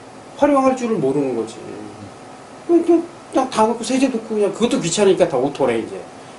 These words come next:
세제 미리 한 통 넣어놓고 막 공중에 떠서 비행을 하는데 아무것도 안 보여. 야간 비행이 그거잖아. 딱 밤에 아무것도 안 보이잖아. 뭐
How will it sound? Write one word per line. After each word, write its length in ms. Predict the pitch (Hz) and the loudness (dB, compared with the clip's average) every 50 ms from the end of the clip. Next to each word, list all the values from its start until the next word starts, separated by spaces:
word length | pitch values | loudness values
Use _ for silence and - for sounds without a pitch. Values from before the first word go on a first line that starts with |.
| - - | -16 -6
세제 320 | - - 226 202 220 156 | -2 0 2 4 4 2
미리 220 | 131 143 151 147 156 | 2 0 0 2 2
한 180 | 160 208 202 | 2 0 -2
통 120 | - 180 135 | -4 -2 0
넣어놓고 460 | 120 117 117 110 101 101 - - 104 - | 0 2 2 0 -2 -4 -6 -12 -14 -14
막 100 | - - - - - - - - - - - - - - - | -14 -14 -16 -18 -20 -20 -20 -20 -20 -20 -20 -20 -20 -8 0
공중에 320 | 151 160 151 165 165 151 | 2 4 6 6 4 4
떠서 460 | - 202 185 175 180 165 131 123 - - - - - - | 4 0 0 0 2 2 2 0 -2 -4 -10 -16 -18 -12
비행을 260 | - 151 151 151 143 135 | -4 -2 0 0 2 0
하는데 400 | 127 117 117 123 151 151 151 - - - - - - | 0 -2 -2 -2 -2 -2 -4 -4 -8 -14 -16 -4 2
아무것도 360 | 170 214 214 196 165 - 117 | 4 4 6 4 4 2 0
안 100 | 110 113 | -2 -2
보여. 120 | 110 98 87 - - - - - - - - - - - - - - - - - - - - - | -4 -8 -10 -12 -16 -20 -20 -20 -20 -20 -20 -20 -18 -18 -18 -20 -20 -20 -20 -20 -20 -14 -4 0
야간 320 | 151 160 185 220 247 240 | 2 4 6 6 4 4
비행이 220 | 233 247 247 226 170 | 2 2 2 2 2
그거잖아. 440 | 175 175 170 185 175 190 180 185 180 | 0 0 0 0 0 -2 -2 -4 -4
딱 260 | - 160 156 160 - - - - - | -4 -4 -2 -4 -4 -6 -10 -12 -10
밤에 220 | 117 113 113 117 131 135 127 135 - - - - - - - - - - - - - | -8 -8 -8 -8 -8 -12 -14 -16 -18 -20 -20 -20 -20 -20 -20 -20 -20 -20 -16 -12 -8
아무것도 300 | 160 185 208 208 202 175 | -6 -4 -4 -2 -2 0
안 100 | 165 165 | 0 0
보이잖아. 300 | 175 175 170 170 175 175 | 0 -2 -2 -2 -4 -4
뭐 260 | - - - 147 | -4 -4 -6 -6